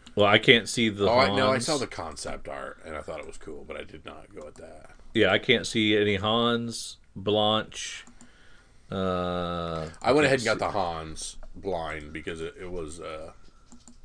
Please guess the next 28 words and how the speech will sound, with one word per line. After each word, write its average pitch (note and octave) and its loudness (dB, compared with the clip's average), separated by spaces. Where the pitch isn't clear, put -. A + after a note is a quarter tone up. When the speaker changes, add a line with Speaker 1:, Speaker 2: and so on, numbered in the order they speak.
Speaker 2:
standard D#2+ -8
price. - -12
Speaker 1:
Yeah. E2 2
Speaker 2:
I F2 -6
got E2 -10
that. F2 -12
Speaker 1:
The A#2 4
Speaker 2:
Yeah. C3 6
Speaker 1:
Anadito B2 6
Speaker 2:
So, G#2+ 6
Speaker 1:
has, G#2+ 2
uh, F#2 0
some F2 -6
characters F2 -4
on F#2+ -8
Speaker 2:
yeah, G#2 -2
Speaker 1:
the - -10
cover. A2+ 0
Speaker 2:
I - 4
got F#2+ 2
two E3+ 6
A's, B2 0
a G#2 -8
B, G#2 -4
and F#2 -8
a, E2+ -10
a, E2+ -10
a E2+ -10